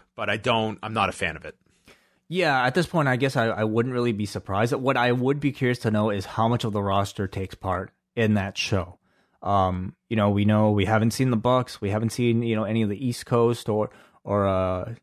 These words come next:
Speaker 2: West Coast guys on any of these shows. Will they change that for this pi-, show? Will they get them to film matches on their tennis court to use for this event? Or will it just stri-, strictly comprise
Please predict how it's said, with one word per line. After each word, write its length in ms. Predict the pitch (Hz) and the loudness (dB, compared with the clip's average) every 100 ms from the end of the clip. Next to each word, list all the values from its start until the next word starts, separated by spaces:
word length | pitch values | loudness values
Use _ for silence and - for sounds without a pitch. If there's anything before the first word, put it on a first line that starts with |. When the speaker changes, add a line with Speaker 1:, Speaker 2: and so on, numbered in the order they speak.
| _ - | _ 0
Speaker 2:
West 240 | 113 - | 0 2
Coast 240 | 120 117 - | 2 2 2
guys 280 | 117 117 | 2 2
on 140 | 110 95 | 0 0
any 180 | 104 123 | 0 0
of 80 | |
these 140 | 110 110 | 0 -2
shows. 420 | - 113 117 107 _ _ _ _ _ _ - | 0 2 2 -2 _ _ _ _ _ _ -14
Will 420 | 107 110 113 117 | -4 2 2 2
they 640 | 110 107 104 104 101 98 - _ _ _ _ _ | 2 2 2 2 -2 -6 -12 _ _ _ _ _
change 500 | - - 196 202 151 | -4 0 2 4 2
that 280 | 104 90 - | 0 -6 -6
for 140 | - 101 | -4 0
this 160 | 107 | -2
pi-, 220 | - 120 | -2 -8
show? 320 | 143 - 113 104 | -6 0 2 2
Will 200 | 101 101 | 0 -4
they 280 | 101 95 - _ _ | -4 -6 -10 _ _
get 140 | - 110 | -4 0
them 140 | 135 | 2
to 80 | 120 | 0
film 500 | - 117 120 127 135 | 0 0 2 2 2
matches 560 | 104 123 151 151 147 127 | 2 2 0 0 0 2
on 140 | 107 | 0
their 180 | 101 98 - | 0 -2 -8
tennis 300 | - 127 147 | -4 -2 -2
court 420 | - 143 151 165 _ _ _ _ | -2 -2 -2 -4 _ _ _ _
to 140 | - 104 | -14 -10
use 360 | 92 110 170 | -2 2 2
for 160 | 151 156 | 0 -2
this 220 | 156 151 | -2 -2
event? 400 | 139 156 165 - _ _ _ _ _ | -2 -2 -2 -6 _ _ _ _ _
Or 220 | - 117 123 | -2 2 2
will 300 | 120 123 127 | 2 4 4
it 60 | |
just 280 | 120 135 - | 2 -2 -2
stri-, 200 | 147 135 | -4 -4
strictly 300 | - 127 131 | -2 -2 -2
comprise 640 | 120 113 113 113 113 104 | -2 0 2 4 2 0